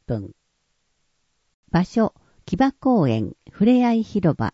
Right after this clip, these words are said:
噴水広場、イベント広場ほか。内容、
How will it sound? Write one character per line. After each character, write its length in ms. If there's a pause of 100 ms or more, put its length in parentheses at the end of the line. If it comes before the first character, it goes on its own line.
(140)
噴 240
水 300
広 340
場、 220
イ 140
ベ 180
ン 40
ト 140
広 340
場 120
ほ 200
か。 260 (1500)
内 320
容、 300